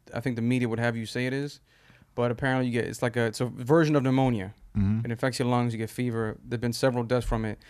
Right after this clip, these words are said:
Speaker 1: It's a serious thing.
Speaker 2: It's happening in the Bronx.
Speaker 1: Uh,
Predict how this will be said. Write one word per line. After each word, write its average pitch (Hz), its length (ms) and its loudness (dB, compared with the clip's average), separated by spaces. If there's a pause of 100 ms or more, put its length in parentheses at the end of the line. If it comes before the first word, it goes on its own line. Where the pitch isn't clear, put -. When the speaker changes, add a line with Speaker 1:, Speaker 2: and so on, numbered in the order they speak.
(160)
Speaker 1:
It's - 80 -2
a 262 80 4
serious 196 340 6
thing. 120 320 2 (160)
Speaker 2:
It's 117 160 -2
happening 104 360 6
in 101 100 2
the 95 80 0
Bronx. - 500 -4 (180)
Speaker 1:
Uh, 127 760 4